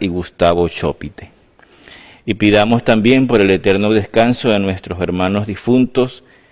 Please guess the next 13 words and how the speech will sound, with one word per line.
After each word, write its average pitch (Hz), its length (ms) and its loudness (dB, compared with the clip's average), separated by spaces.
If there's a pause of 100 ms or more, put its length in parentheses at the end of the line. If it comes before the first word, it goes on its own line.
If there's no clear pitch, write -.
(380)
Edis 95 640 0
Alberto 98 520 0
Guzmán, 101 600 -2 (180)
Ana 92 320 -2
Teresa 92 460 0
Betancur, 98 720 -2 (880)
José 98 380 -2
Gregorio 92 760 0
Enrique 98 760 -2
Bailey 101 500 0
Rodríguez, 104 760 -2 (720)
Donaldo 95 680 2
Ávila 110 520 0